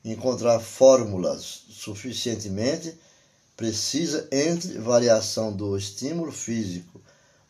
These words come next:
mudança fisiológica e reações psíquicas, é que, é, é que começou o trabalho pioneiro de Gustav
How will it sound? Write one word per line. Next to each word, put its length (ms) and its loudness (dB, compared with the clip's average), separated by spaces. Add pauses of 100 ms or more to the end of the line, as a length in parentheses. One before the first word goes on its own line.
mudança 560 2
fisiológica 920 2 (480)
e 80 -6
reações 560 2
psíquicas, 800 -8
é 100 2
que, 500 0 (1160)
é, 320 2 (1300)
é 60 -8
que 140 -8
começou 720 0
o 60 -6
trabalho 680 2 (120)
pioneiro 680 0
de 140 -4
Gustav 720 2